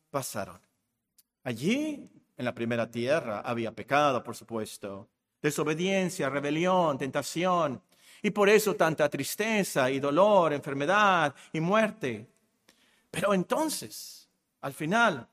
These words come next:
todas esas cosas pasarán. Como dice el versículo de mayo, el versículo cinco, "Dios hará nuevas todas las cosas". Cielos nuevos y tierra nueva, donde mora la justicia,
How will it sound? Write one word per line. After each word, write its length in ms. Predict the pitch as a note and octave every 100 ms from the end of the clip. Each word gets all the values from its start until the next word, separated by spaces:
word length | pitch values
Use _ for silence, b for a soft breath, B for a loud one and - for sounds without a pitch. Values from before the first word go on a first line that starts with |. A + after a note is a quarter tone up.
| _
todas 260 | E3+ F#3 E3+
esas 260 | E3+ F3 -
cosas 340 | C#4+ C#4 F#3
pasarán. 640 | F3 D#3 C#3 A#2+ G2 F#2+ _ _ _ _ _
Como 160 | C#3 C#3+
dice 180 | E3 E3
el 80 | C#3+
versículo 480 | C#3+ A3 G#3+ F3
de 80 | C3
mayo, 320 | B2 B2 B2
el 60 | A#2+
versículo 420 | A#2 - F3 B2+
cinco, 400 | A#2 B2+ A#2+ B2 B B -
"Dios 540 | C#3+ E3+ F#3+ F#3+ - D#3
hará 280 | C3+ C3+
nuevas 560 | C3 B2+ B2+ B2 A#2+ - _ _
todas 560 | - B2+ B2+ A2+ A2 - -
las 280 | A2 G#2 -
cosas". 720 | D#2 - - - - - _ _ _ _ _
Cielos 460 | - G#3+ A#3 A3+ G3
nuevos 580 | A3 A3+ G#3 G3+ - _ -
y 100 | C#3
tierra 300 | D3 F3 D#3+
nueva, 500 | E3 D3+ C#3+ C3+ A#2 _ _
donde 220 | - C3 B2
mora 580 | C3+ C#3 C3 A#2+ A#2+ _
la 140 | B2 A#2+
justicia, 680 | A#2 - F2 - E2+ E2